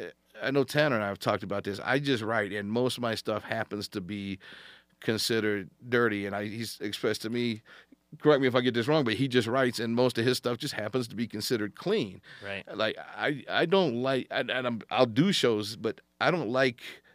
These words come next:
Speaker 1: as much being told, "We want you to be clean," or even, I don't, I don't wanna do a show where they say, "We want you to be raunchy." I just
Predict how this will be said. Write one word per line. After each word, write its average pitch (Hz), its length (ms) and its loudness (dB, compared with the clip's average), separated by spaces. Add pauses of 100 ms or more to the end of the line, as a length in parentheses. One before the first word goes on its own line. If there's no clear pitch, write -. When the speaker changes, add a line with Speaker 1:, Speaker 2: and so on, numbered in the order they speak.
Speaker 1:
as 107 200 -2
much 117 320 -4
being 110 220 -4
told, 110 360 -4 (400)
"We 110 180 0
want 113 300 0
you 120 60 -2
to 110 80 -2
be 104 120 -2
clean," 117 240 2
or 110 140 4
even, 135 200 6
I 113 160 2
don't, 160 100 2
I - 80 0
don't 165 120 6
wanna 131 180 2
do 123 120 4
a 120 40 6
show 127 160 2
where 120 100 4
they 120 80 4
say, 123 140 2
"We 123 140 2
want 120 240 -2
you 131 60 0
to 117 60 0
be 104 120 -4
raunchy." 113 500 -6
I 107 80 -2
just 143 340 0